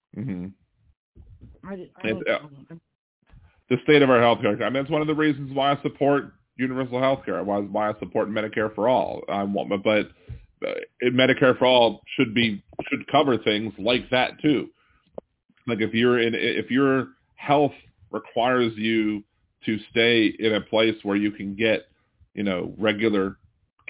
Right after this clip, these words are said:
Speaker 1: care like a nursing home would be, I mean, that, that should be covered because it's something pertaining to your health. And unfortunately, it's not. Um, a-, again, the, the nursing home thing, I, I could do a whole show on it. There are lots of things that I,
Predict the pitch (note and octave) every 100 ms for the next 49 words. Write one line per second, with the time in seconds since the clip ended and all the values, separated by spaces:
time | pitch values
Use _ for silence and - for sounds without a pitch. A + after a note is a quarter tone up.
0 | - B2+ G#2+ F2 A#2 - _ _ _ G2+
1 | G2+ G#2+ G2 G#2+ G#2+ F#2+ G2 F#2 F#2+ F2+
2 | - F#2+ F#2 A2+ - _ _ - G#2+ A2
3 | A2 G#2+ - - G2+ G#2+ A2 - _ _
4 | - _ - G#2 - A#2 G#2+ A2 B2+ B2+
5 | G#2 F2 G#2 G2 G#2+ G2+ G2+ - G2 G2+
6 | F#2+ G2+ G#2 F#2+ F#2+ - F2 F2 G#2+ F#2
7 | - _ _ _ _ G2 G2 F2+ A#2 G#2+
8 | - A2 G2+ F#2+ D2+ - F2 D#2 - -
9 | _ _ _ _ - G2 G2 F#2+ F#2+ F#2
10 | F#2+ F#2+ F2 B1 G2 E2+ G#2+ G#2 F2+ G2+
11 | G2+ G2+ A2 B2+ C#3 A#2+ A#2+ G#2 A#2+ G#2
12 | G2+ F#2 G2+ - - B2+ C3+ A#2+ A2+ G#2+
13 | G#2 F#2+ - G#2+ F#2+ G2 C3+ D#3 A#2 A2+
14 | G#2+ G#2+ G2+ F#2+ F#2+ F#2